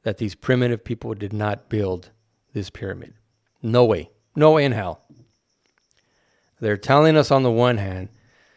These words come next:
that they were barbaric. They were, they lusted for blood.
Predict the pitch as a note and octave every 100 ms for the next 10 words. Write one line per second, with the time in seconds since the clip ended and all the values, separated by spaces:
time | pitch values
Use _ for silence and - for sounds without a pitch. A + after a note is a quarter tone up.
0 | _ _ _ _ _ _ _ _ - A#2
1 | G#2+ G2+ G#2 G2 A2 A2 A2 - - _
2 | _ _ _ _ _ _ _ _ _ _
3 | _ _ _ _ _ _ - G#2+ - _
4 | _ _ _ _ _ _ _ _ _ _
5 | _ _ _ _ G#2+ A2 A2 G#2 G#2 G2+
6 | F#2+ - _ _ _ _ _ _ _ _
7 | _ _ _ _ _ _ _ _ _ A#2+
8 | A#2 A2+ A#2+ - - G#2 G2 G#2 G#2